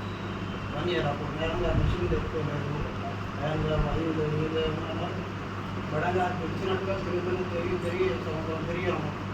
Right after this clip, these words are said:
అప్పటికి ఎలక్షన్లు వచ్చినాయి. ఎలక్షన్ తర్వాత అప్పుడు మిషన్ మేడం గారు పెట్టుకోలేదు.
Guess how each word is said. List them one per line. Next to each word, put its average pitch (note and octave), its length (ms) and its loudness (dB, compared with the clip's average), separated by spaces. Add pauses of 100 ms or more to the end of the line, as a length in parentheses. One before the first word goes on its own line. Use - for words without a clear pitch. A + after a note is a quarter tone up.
(380)
అప్పటికి E3 300 2
ఎలక్షన్లు D#3+ 440 2
వచ్చినాయి. D3 440 0
ఎలక్షన్ D#3+ 380 -2
తర్వాత D#3 260 0
అప్పుడు D#3 280 0
మిషన్ F3 300 0
మేడం E3 260 0
గారు D#3+ 140 2
పెట్టుకోలేదు. D#3 540 0